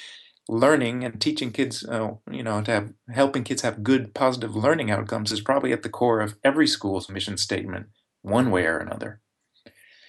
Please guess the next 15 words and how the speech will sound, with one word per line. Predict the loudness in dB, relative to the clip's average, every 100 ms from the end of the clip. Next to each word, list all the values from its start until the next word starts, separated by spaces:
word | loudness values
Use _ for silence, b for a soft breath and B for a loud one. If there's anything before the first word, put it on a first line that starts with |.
| b _ b b b _
Then, | 4 4 4 0
you | 4
know, |
I | 6 6
don't | 4
know | 2
what | 2 2
else | -2 -6
to | -2
do | 0
to | 0
<laughs> | 0 -2
get | -2 -2
people's | -4 -2 -4 -2
attention. | -2 0 0